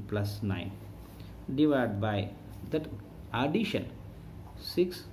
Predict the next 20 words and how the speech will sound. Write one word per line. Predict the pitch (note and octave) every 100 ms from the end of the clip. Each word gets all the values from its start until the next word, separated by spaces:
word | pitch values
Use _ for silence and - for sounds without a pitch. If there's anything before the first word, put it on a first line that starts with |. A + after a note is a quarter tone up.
| -
plus | D3 F#3 - - - - - G#2+
zero | G2+ A2 G2 G2 D#3 G3 - - - - -
minus | G2+ F#2 F#2+ G#2 C3 A#2+
of | C3 C#3+ G3+ G#3 - - -
minus | - F#2+ F#2 F#2 D3 A3+ - - -
six. | - G2+ - - - - - - -
Now | A2 G2+ G2 D3+ A#3+ - - - -
here | - C3 C3+ - -
numerator | A#2 B2 A#2+ C3+
is | A#2+
what? | G2+ - - -
Minus | G#2 G2 G2 G2 G2+ G2+ G#2
nine. | F#2 G#2+ G3 - - - - - -
Here | A#2+ F#3+ - - - - - -
six | - F#3 F#3+ - - - - -
plus | D#3 F#3 - -
six, | - - F#2+ - - - - - - - - -
twelve. | - - - - - - -
So | B2+
that | A#2 A#2 A#2